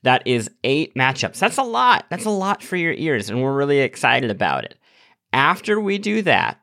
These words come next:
next week, we're gonna get that eight down to a final four. And once we get to the final four, we're not gonna do what we used to do, which is, like, have basically some of our favorite games, I don't know, ever, have to, like,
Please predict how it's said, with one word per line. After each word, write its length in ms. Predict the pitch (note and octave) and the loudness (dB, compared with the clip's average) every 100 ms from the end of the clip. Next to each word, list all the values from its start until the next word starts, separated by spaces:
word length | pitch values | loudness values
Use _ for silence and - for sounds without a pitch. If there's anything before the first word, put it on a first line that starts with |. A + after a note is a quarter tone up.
| - | -8
next 520 | C3 D3 F3+ - - | -2 2 2 0 -10
week, 260 | F#2+ - _ _ | -10 -12 _ _
we're 140 | B2 | -4
gonna 200 | B2+ C3+ | 0 0
get 340 | A#2+ G#2+ C#3+ - | 0 2 0 2
that 300 | B2 A#2+ - | 2 2 0
eight 340 | G#2 A2 A2 A2+ | -2 0 -2 -4
down 460 | G#2+ G2+ F#2+ A2 C3+ _ _ _ | 0 0 0 -6 -10 _ _ _
to 140 | - G#2 | -4 -4
a 40 | |
final 460 | - - G#2 A2 B2 | -2 -2 0 0 -4
four. 600 | - - C#3+ - B2+ _ _ _ _ _ _ _ _ - | -8 -8 -8 -10 -18 _ _ _ _ _ _ _ _ -4
And 160 | A2+ | 2
once 220 | A#2 F3+ A#3 | 2 2 0
we 60 | |
get 100 | B3+ | -6
to 80 | C4 | -6
the 80 | B3+ | -8
final 300 | B3+ A3+ A#3 | -2 0 0
four, 340 | A3+ A#3 E3+ | -2 0 2
we're 80 | C3 | 4
not 200 | D3 F#3+ | 4 2
gonna 140 | A3+ G#3+ | 2 0
do 140 | G#3 | 0
what 140 | G3 | 0
we 100 | C3 | -2
used 240 | E3+ E3 - | -2 -2 -4
to 80 | G2 | -6
do, 160 | - - | -6 -4
which 200 | B2 C#3+ | -2 -2
is, 100 | B2 | 2
like, 220 | B2+ - | 2 2
have 360 | C3 C3 B2 - C#3 C3 | 2 2 0 -6 -14 0
basically 520 | D3 D#3 - E3 C3 - | 2 2 -2 -6 -8 -12
some 220 | - - | -6 -2
of 140 | - B2 | 0 0
our 80 | A#2+ | 0
favorite 400 | B2 B2 B2+ A#2+ | 2 2 2 0
games, 260 | A#2 G#2+ | -2 -2
I 140 | E2+ A2 | 0 0
don't 140 | B2 | 2
know, 180 | F2 G#2+ - | 0 0 2
ever, 480 | A#2 C3 F#2+ F#2 - _ - _ _ | 2 2 0 -4 -6 _ -20 _ _
have 340 | - B2 C3 C3 | -6 0 0 0
to, 80 | C3+ | 2
like, 200 | A#2 | 2